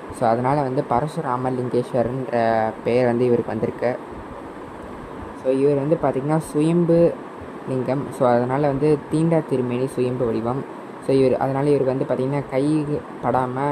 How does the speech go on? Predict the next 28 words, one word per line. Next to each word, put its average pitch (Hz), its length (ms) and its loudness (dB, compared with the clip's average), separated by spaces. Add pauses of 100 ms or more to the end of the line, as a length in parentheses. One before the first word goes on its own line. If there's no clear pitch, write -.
(160)
நீர், 156 380 2 (120)
இளநீர், 143 420 2 (100)
பன்னீர், 139 440 2 (340)
so, - 120 -12
இந்த 123 240 2
மூன்றுத்தை 143 540 2
வச்சு 131 220 2
தான் 147 200 2
வந்து 139 160 2
அபிஷேகம் 135 520 2
வந்து 120 200 -2
செய்றாங்க. 113 440 2 (3000)
So, - 120 -8
இங்க 123 160 2
வந்து 143 240 6
உற்சவ 175 360 6
சிலைகள் 127 380 2
எல்லாமே 120 280 0
வந்து 123 200 2
வச்சிருக்காங்க, 113 400 -4
கைஸ். 110 220 -6 (220)
So, - 160 -8
இங்க 123 140 0
வந்து 139 260 -2
நாயனாருடைய 131 640 0
சிற்பங்கள் 117 440 -2
இருக்கு, 110 260 -4
கைஸ். - 240 -10